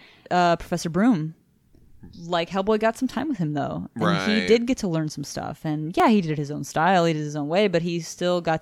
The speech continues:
Speaker 1: to, you know, and that end was very tragic, but he, he was there for it, too. And it was kind of a, like, the, yeah, the loss is terrible, but he,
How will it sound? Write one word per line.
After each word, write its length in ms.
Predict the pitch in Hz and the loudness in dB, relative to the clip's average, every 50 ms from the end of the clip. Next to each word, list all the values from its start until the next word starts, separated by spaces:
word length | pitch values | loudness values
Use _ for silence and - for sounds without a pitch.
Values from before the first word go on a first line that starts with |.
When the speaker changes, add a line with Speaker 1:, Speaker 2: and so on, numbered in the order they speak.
| - - | -4 -6
Speaker 1:
to, 140 | 165 160 151 - - - - - - - _ _ - | -6 -6 -6 -8 -14 -20 -20 -20 -20 -20 _ _ 2
you 140 | 226 254 240 | 4 6 6
know, 180 | 208 190 196 | 6 6 4
and 140 | 196 190 190 | 4 4 4
that 100 | 180 170 | 4 4
end 220 | - 170 202 220 214 | 4 4 4 4 6
was 160 | 196 180 151 | 4 4 4
very 200 | - 151 147 143 | 2 0 0 -2
tragic, 540 | - - 180 180 220 240 208 202 185 - - | 2 4 6 6 6 6 6 4 2 0 0
but 180 | - 156 147 156 | -2 -2 -2 -2
he, 500 | - - 180 180 180 170 170 165 165 165 _ _ _ _ _ _ _ _ _ | -4 -2 -2 0 0 0 0 -2 -4 -6 _ _ _ _ _ _ _ _ _
he 160 | - - 240 247 | 2 4 6 6
was 140 | 233 214 | 6 6
there 120 | 180 202 180 | 4 4 2
for 180 | - - 156 | 2 -2 -6
it, 40 | 156 | -6
too. 280 | - - 170 151 - - | -4 -4 -4 -4 -4 -6
And 80 | - - | -8 -8
it 40 | - | -10
was 120 | - - | -10 -10
kind 240 | - - 165 160 160 | -8 -6 -4 -4 -4
of 120 | 143 139 | -6 -6
a, 260 | 156 151 147 147 147 | -4 -4 -4 -4 -4
like, 680 | 143 143 143 139 139 135 135 135 - - - - _ _ _ _ _ _ - | -6 -6 -8 -8 -8 -8 -10 -12 -16 -20 -20 -20 _ _ _ _ _ _ -18
the, 160 | 165 156 185 | -6 -2 2
yeah, 180 | 196 208 214 208 | 4 6 6 6
the 100 | 185 175 | 6 4
loss 460 | 156 165 170 180 208 208 196 - - 160 | 4 6 6 8 8 6 4 0 -4 -8
is 120 | 147 - | -8 -6
terrible, 380 | - - 175 170 185 180 170 160 | -4 0 2 2 4 4 2 0
but 140 | - 151 151 | -2 -4 -6
he, 340 | - - 151 147 147 151 | -6 -6 -8 -6 -6 -6